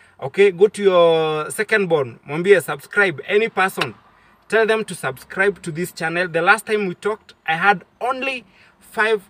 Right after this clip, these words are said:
subscribers. Guys, as we speaking, I'm above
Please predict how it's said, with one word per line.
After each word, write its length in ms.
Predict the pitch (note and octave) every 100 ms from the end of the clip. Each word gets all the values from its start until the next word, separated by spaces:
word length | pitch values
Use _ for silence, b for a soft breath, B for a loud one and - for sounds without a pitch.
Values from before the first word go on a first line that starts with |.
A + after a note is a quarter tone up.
| _
subscribers. 760 | - D3+ - - F#3 E3+ F3 A2+ B2+
Guys, 380 | G#3+ A#3 G#3+ - -
as 360 | A3+ A3 D#3+
we 180 | D#3 C#3+
speaking, 720 | B2+ - - G#3+ - A3+ G#3 - _ b b b b _
I'm 360 | D#3 F3 F3 -
above 520 | D#3+ C#3+ B2 F#3+ E3+